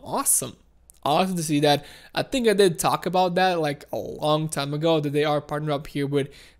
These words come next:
travel dot com, so that's pretty cool. Oh, it says here, "Check out our weekly recap post at the Medium." So every week we cover what's been happening and what the plans are for upcoming days, weeks. This bull run will be epic. So yeah, weekly update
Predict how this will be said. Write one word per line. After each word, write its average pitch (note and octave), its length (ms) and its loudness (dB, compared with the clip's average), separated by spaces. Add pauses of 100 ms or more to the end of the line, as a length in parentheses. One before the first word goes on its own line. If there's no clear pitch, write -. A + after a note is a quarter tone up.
travel D3 260 0
dot C3 240 -2
com, D#3 280 -2
so D#3 120 -6
that's C#3+ 120 -4
pretty D3 260 -4
cool. F3 360 2 (460)
Oh, G#3+ 140 8
it D3+ 60 4
says G3 200 2
here, F#3+ 160 6
"Check A3+ 340 0
out B3 220 2
our F3+ 160 6
weekly F3 540 -2
recap F3+ 640 0
post C#3 320 0
at D3+ 60 -6
the - 100 -6
Medium." C#3 640 -4
So - 180 -6
every F#3 180 4
week F3+ 260 0
we E3 100 -2
cover E3 380 0
what's D3+ 320 0
been D3 160 -6
happening C#3+ 640 -2 (440)
and C#3+ 540 0
what F3+ 160 0
the F3+ 60 -2
plans D3 360 -2
are C#3+ 140 0
for C#3 420 -4
upcoming C#3+ 420 -6
days, C3+ 360 -6
weeks. D3 480 -4 (260)
This E3+ 180 4
bull F3 280 4
run F#3 380 0
will D3+ 180 2
be D3+ 280 -4
epic. D3 680 -2
So - 140 -4
yeah, B2+ 100 2
weekly E3 480 -4
update C3+ 540 -2